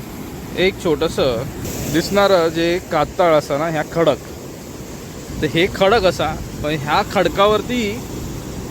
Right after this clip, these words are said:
एवढे कार्यक्रम होतात. दिसताना ह्या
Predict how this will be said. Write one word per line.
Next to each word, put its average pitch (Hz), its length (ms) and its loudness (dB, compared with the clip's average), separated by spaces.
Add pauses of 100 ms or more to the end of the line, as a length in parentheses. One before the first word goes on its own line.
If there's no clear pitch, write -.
(2750)
एवढे 170 440 6
कार्यक्रम 202 720 2
होतात. 123 280 -2 (1400)
दिसताना 208 420 2
ह्या 196 220 4